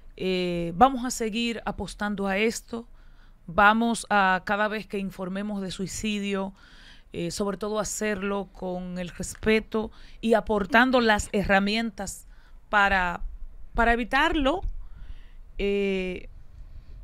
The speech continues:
y cuando un padre dice en una red social que enterrando a su hijo, que velando a su hijo,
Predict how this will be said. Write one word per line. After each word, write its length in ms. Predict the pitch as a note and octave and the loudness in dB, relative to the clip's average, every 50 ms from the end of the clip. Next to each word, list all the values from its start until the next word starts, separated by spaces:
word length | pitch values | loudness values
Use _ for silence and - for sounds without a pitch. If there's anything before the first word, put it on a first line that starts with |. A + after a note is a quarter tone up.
| - - | -12 -10
y 100 | - G#3+ - | -8 -8 -4
cuando 340 | - A3+ G#3+ G#3 G#3 G#3+ G#3 | 0 0 0 2 2 2 2
un 240 | A3+ C4 C#4+ C4+ | 2 2 0 0
padre 480 | - - D4+ D4+ D4+ C4+ B3 B3 A#3+ A#3 | 4 6 6 8 6 6 4 2 0 0
dice 520 | G#3+ C4+ C#4 B3 - - - A#3+ D#4 E4 - | 0 -2 -2 -2 -4 -2 0 0 0 0 -2
en 120 | - F#3+ F#3+ | -4 -4 -4
una 200 | G3 G#3+ A#3 A3+ | -2 -4 -2 -2
red 160 | A#3 A#3 - | -4 -4 -4
social 600 | - - A3+ - - B3 A#3+ A#3 A#3 A3+ A3 - - - - - - - - - - - - - - - - - - - - | -6 -6 -6 -4 -2 0 2 2 2 0 -2 -8 -12 -12 -12 -14 -16 -20 -20 -20 -20 -20 -20 -18 -18 -18 -18 -18 -18 -18 -12
que 140 | - - G3+ | -8 -6 -4
enterrando 600 | F#3+ F#3+ G3 G#3 F3+ G3 G#3 A3+ B3 B3+ B3 C4 | -4 -4 -4 -4 -4 0 0 0 0 0 0 -2
a 60 | B3+ | -2
su 240 | A#3 - B3 B3 C4 | -2 -4 -4 -4 -2
hijo, 280 | C#4 C4+ G#3 G#3 G#3 | -2 -4 -4 -6 -6
que 140 | - - F#3+ | -6 -6 -4
velando 540 | E3+ F3+ G3 G3 G3+ G#3 A#3 B3 B3+ B3+ C4 | -2 0 2 2 2 2 2 2 0 -2 -4
a 40 | A#3+ | -4
su 220 | - - B3 B3 | -6 -6 -6 -4
hijo, 400 | B3+ C4 B3+ G3+ - A3 F#3+ G3 | -4 -4 -4 -6 -6 -10 -12 -12